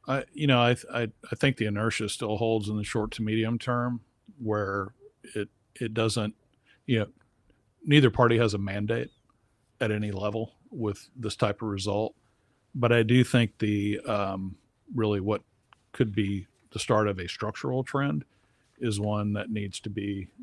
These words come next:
closely examined. And as you point out, from a tactical standpoint, twenty twenty-four ought to be, uh, you know, a real hyper focus for the Republicans, because that's the way things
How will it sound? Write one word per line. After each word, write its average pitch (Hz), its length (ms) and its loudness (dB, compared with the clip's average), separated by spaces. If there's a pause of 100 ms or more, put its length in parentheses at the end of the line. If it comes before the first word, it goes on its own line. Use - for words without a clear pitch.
closely 110 420 0
examined. 98 640 -6 (140)
And 101 280 -10 (120)
as 107 160 -6
you 104 100 -4
point 101 300 -6
out, 98 240 -8
from 104 160 -12
a 95 140 -10
tactical - 420 -6
standpoint, 101 720 -8 (500)
twenty 123 220 2
twenty-four 104 560 -2
ought 98 80 -2
to 98 80 -8
be, 95 420 -6 (720)
uh, 104 180 -4 (180)
you 120 160 -6
know, 98 120 -6
a 92 80 -8
real 107 220 -2
hyper 104 320 -2
focus 101 320 -8
for 110 160 -10
the 101 80 -8
Republicans, 98 640 -8
because 95 260 -8
that's 107 240 -4
the 101 140 -8
way 98 180 -6
things 101 520 -10